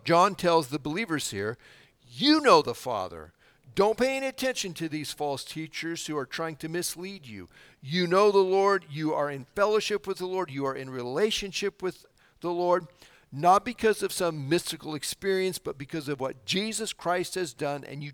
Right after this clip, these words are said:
trusting in what he has done.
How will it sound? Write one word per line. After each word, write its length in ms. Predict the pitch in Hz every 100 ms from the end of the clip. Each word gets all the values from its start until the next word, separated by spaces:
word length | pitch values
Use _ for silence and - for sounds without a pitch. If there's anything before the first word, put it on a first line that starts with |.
| -
trusting 720 | - - 214 - - 123 123 _ - _
in 300 | - 156 143 123
what 160 | - 110
he 140 | 113
has 160 | 104 92
done. 380 | 107 104 92